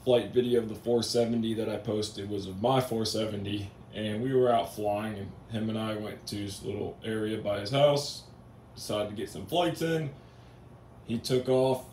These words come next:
and unfortunately, with about ten seconds into his flight, the helicopter went crazy and slammed into the ground. So this is what we have. He asked me if I could do the rebuild on it and if I could wire it like mine. So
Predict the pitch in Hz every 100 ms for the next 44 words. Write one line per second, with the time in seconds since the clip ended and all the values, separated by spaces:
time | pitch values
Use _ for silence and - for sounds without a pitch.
0 | - 95 110 117 113 139 143 139 139 131
1 | 123 131 127 123 117 120 113 - 170 160
2 | 143 151 151 143 127 139 139 127 120 -
3 | 165 170 165 - - - - 113 127 135
4 | 135 127 127 107 98 98 - 147 147 131
5 | 143 127 113 120 117 117 107 - 104 127
6 | 135 131 131 - - - - - - -
7 | - - - - 202 196 185 196 202 226
8 | 185 - - - - - - 127 131 120
9 | - 131 127 - 120 117 117 120 117 117
10 | 160 151 156 151 147 151 151 147 - -
11 | 127 123 123 120 - 90 117 120 120 107
12 | 101 127 127 127 123 120 113 113 101 -
13 | - - - - - - - - - -
14 | - - - - 156 156 139 -